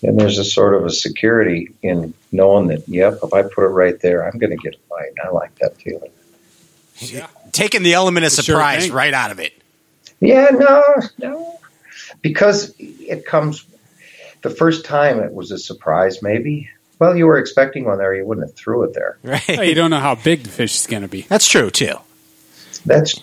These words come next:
Speaker 1: that's, that's true. But it's, it's just a matter of, um,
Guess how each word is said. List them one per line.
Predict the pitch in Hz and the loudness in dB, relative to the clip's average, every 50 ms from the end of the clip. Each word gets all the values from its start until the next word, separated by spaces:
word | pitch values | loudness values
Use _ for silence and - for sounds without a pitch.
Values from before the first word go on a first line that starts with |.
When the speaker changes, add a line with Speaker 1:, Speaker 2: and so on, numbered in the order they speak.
| - 156 | -4 0
Speaker 1:
that's, | 156 135 135 131 - - - | 2 2 2 2 -2 -6 -8
that's | - - 160 160 156 - | -2 0 0 0 0 -2
true. | - - - 107 110 113 - 151 - - - - - - _ _ - | -6 -2 2 2 2 2 0 -2 -8 -12 -16 -18 -20 -20 _ _ -2
But | - 160 165 160 | 2 2 4 4
it's, | 160 160 160 - - - _ _ - | 4 2 -2 -6 -12 -14 _ _ 0
it's | 156 151 151 151 - - | 0 2 2 0 -2 0
just | 139 139 139 - | 0 0 0 0
a | 127 | 0
matter | 123 123 120 120 120 120 120 117 113 | 2 2 2 4 4 4 4 4 4
of, | 107 98 98 | 4 4 4
um, | 98 98 92 92 90 92 90 | 4 6 6 4 2 0 -4